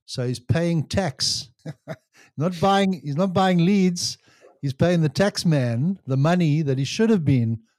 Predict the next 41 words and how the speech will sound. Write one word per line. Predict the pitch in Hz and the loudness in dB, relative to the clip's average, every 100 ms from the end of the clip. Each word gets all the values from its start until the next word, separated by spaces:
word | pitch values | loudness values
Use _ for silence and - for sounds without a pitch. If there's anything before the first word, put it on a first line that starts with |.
| _ | _
spending | - - 156 151 147 | -14 -4 0 2 2
on | 139 131 | 2 0
leads. | 131 107 90 - - _ | -2 -4 -8 -14 -16 _
So | 127 | -2
there's | 131 170 | 0 0
problem | - 190 180 175 151 | 0 0 2 0 0
number | 147 135 | 0 2
one. | 139 156 | 2 2
He | 135 | 0
doesn't | 156 180 | -2 -2
have | 160 180 | -2 -2
the | 180 | -2
money | 147 139 139 | 0 2 0
now | 123 113 127 180 _ _ _ | 0 -2 -4 -6 _ _ _
because | 135 156 143 | -6 -2 0
he | 139 131 | 0 -2
paid | - 170 165 139 | -2 0 0 0
tax | - 156 - | -2 -2 -2
on | 139 | -4
profit | 131 175 147 151 | -2 -2 -2 -4
that | 135 | -4
he | 131 | -4
didn't | 127 135 127 | -2 -4 -2
earn. | 127 101 | -4 -4
There's | 117 135 | -4 -2
number | 139 123 | -2 -2
one. | 123 117 92 _ | -2 -4 -6 _
Let's | 147 135 190 - | -4 0 0 -2
say | - 190 | -2 0
he | 170 | 0
gets | 165 165 170 | 0 -2 -2
that | - 151 - | -4 -6 -4
part | 160 143 - | -4 -4 -4
right. | 113 147 90 - - - _ | -6 -6 -6 -12 -16 -16 _
We | 127 | -4
now | 147 190 | 0 0
get | 175 170 | 0 -2
to | 170 | -2
the | 143 | -4
point | 135 160 151 139 | -2 -2 -2 -2
of | 135 110 | -2 -4